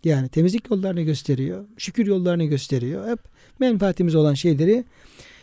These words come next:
e, bildirmiş oluyor ama, e, insan tabii, e,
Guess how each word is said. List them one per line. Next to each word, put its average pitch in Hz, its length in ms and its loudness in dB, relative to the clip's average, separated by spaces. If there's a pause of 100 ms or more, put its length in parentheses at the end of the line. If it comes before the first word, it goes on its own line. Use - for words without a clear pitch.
(180)
e, 156 180 4
bildirmiş 180 460 2
oluyor 185 320 -2
ama, 240 260 0 (340)
e, 160 180 4
insan 202 420 2
tabii, 185 440 2
e, 151 500 2